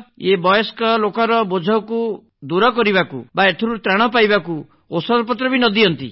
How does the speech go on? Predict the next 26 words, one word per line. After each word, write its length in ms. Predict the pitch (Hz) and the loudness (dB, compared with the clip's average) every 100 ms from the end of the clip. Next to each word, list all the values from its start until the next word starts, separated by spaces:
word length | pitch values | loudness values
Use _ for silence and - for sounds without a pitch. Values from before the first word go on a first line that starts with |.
| - - | -10 -4
ଏମାନେ 300 | 180 202 202 | -2 0 0
ମାନସିକ 460 | 180 202 220 214 208 | 0 0 -2 -4 -4
ବିଷାଦରେ 460 | 175 165 185 185 233 | -2 -2 -2 -2 -2
ଡୁବିଯାଆନ୍ତି। 540 | 196 160 139 113 - - - | -2 -4 -4 -6 -10 -16 -4
ଆମ 200 | 147 196 226 | -2 0 0
ଦେଶରେ 380 | 220 226 220 220 | 0 0 0 0
ବୃଦ୍ଧ 220 | 180 170 220 214 | -2 -4 -4 -2
ବୃଦ୍ଧା 260 | 202 220 220 165 | -2 0 0 -2
ଧର୍ମ 240 | 165 190 240 | -2 -2 -2
ପ୍ରେରଣାରେ 480 | 233 208 190 165 147 - _ 151 | 0 2 2 0 -4 -8 _ -4
ପୁନର୍ଜନ୍ମ 540 | 170 220 220 226 226 | 0 2 2 0 2
ଆଉ 160 | 220 226 190 | 4 4 2
ହେବ 140 | 175 233 | 0 2
ନାହିଁ 200 | 247 240 | 2 4
ବୋଲି 280 | 202 151 135 - 147 | 2 2 -4 -4 -4
ଆତ୍ମହତ୍ୟା 480 | 156 208 220 254 | -4 -2 0 0
ତ 80 | 262 254 | 0 2
କରନ୍ତି 320 | 240 226 202 | 2 2 0
ନାହିଁ, 240 | 165 113 - _ _ | 0 -2 -8 _ _
କିନ୍ତୁ 220 | 180 170 | -8 -4
ମାନସିକ 500 | 165 165 196 233 247 226 | 0 0 0 -2 -4 -6
ସନ୍ତାପରେ 680 | - 180 170 190 175 170 156 147 _ - | -4 -4 0 0 0 -2 -2 -6 _ -4
ବାକି 280 | 165 196 208 | -4 -2 -2
ଜୀବନ 300 | 190 190 180 170 143 - _ - | 0 0 0 -2 -4 -12 _ -8
ସନ୍ତୁଳୁଥାନ୍ତି। 720 | 170 180 220 196 143 117 - _ _ - | -4 -2 0 -2 -4 -10 -12 _ _ -4
ଅର୍ଥାଭାବ, 580 | 175 - 233 226 220 | -4 0 2 4 4